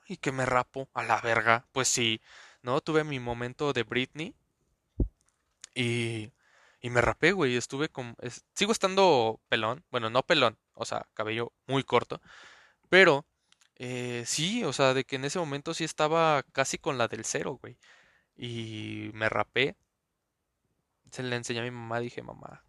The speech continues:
¿qué crees? Soy pelón". Y entonces, de que, "Xochitl se, que está pelona, Xochitl está pelona". Así, literalmente toda mi familia estaba de, "Xochitl está pelona". Y yo, "Puta madre, es la peor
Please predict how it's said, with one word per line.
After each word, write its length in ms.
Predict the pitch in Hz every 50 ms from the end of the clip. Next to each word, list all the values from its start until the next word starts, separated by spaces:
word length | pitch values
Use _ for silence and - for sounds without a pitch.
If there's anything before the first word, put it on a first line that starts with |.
| _ _ _ _
¿qué 100 | - -
crees? 520 | - - - - - - - - - - - _ _ _ _ _ _ _ _ _ _ _ _ _ _ _ _ _
Soy 280 | - - - 202 185 -
pelón". 460 | _ - - - - - - 160 - _ _ _ _ _ _ _ _ _ - 156 156 151 151 151 151 147 143 - - - _ _ _ _ _ _ -
Y 80 | 139
entonces, 800 | 135 123 - 135 135 127 - 143 143 135 127 - - - - - - _
de 180 | - 135 127 123
que, 240 | - - 127 131 131
"Xochitl 420 | - - 254 - - - 285 269 -
se, 240 | - 269 240 226
que 80 | - 233
está 220 | 208 - - - -
pelona, 800 | _ - 254 240 233 226 226 233 233 240 240 233 226 220 214
Xochitl 480 | 202 - 247 240 - - - 285 262 240
está 260 | 226 - - - 247
pelona". 960 | - _ - 247 233 233 233 226 233 233 233 233 226 220 214 180 180 185 185 _ _ _
Así, 560 | - 131 123 - - 127 127 143 170 220 233 _ _ _ _ _ _
literalmente 760 | 135 127 120 - 127 123 120 123 123 127 127 127 - 139 135
toda 200 | _ - 123 120
mi 100 | 120 120
familia 300 | - - 123 120 117 117
estaba 220 | - - - 123 123
de, 80 | 131
"Xochitl 420 | - - 262 269 - - 277 262 262
está 300 | 233 - - - - -
pelona". 960 | _ - 247 240 233 226 233 220 220 226 233 233 226 226 220 214 196 196 196 _ _ _ - - - - - - - - - - - _ -
Y 40 | 101
yo, 100 | 87 -
"Puta 420 | _ _ - - _ - - -
madre, 480 | - - - - 82 - - - - 147
es 100 | 135 -
la 120 | 135 139
peor 340 | - _ - - - 139 139